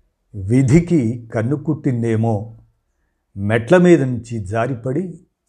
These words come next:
తలకి బలంగా దెబ్బ తగలటంతో వాసుదేవరావుని హాస్పిటల్కి తీసుకెళ్లే లోపే మరణించాడు. తనని ఒంటరిదాన్ని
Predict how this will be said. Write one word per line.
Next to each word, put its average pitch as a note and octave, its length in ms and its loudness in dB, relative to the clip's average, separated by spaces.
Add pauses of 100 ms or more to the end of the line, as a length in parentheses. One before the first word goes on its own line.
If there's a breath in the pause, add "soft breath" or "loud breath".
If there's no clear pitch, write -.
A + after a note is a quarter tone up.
తలకి A#2+ 320 0
బలంగా C3 580 2
దెబ్బ G#2 340 -4
తగలటంతో A#2+ 960 -4 (640)
వాసుదేవరావుని D3 1120 2
హాస్పిటల్కి B2 840 -6
తీసుకెళ్లే A2 520 -6
లోపే G#2+ 380 -4
మరణించాడు. A2 840 -2 (1400)
తనని A#2+ 600 0
ఒంటరిదాన్ని B2 920 0